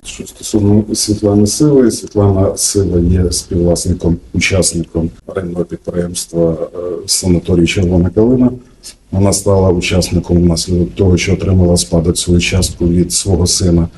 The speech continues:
Ярослава Сивого, який був, е, вбитий, е, про що відомо, е, у місті Києві. І справа, яка, про вбивство якого розглядається станом на сьогоднішній день. Е, після того, як вона стала учасником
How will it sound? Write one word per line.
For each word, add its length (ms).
Ярослава 640
Сивого, 420
який 280
був, 460
е, 240
вбитий, 560
е, 40
про 80
що 340
відомо, 480
е, 40
у 40
місті 360
Києві. 580
І 220
справа, 460
яка, 300
про 160
вбивство 400
якого 280
розглядається 640
станом 340
на 60
сьогоднішній 440
день. 240
Е, 40
після 340
того, 360
як 180
вона 340
стала 320
учасником 680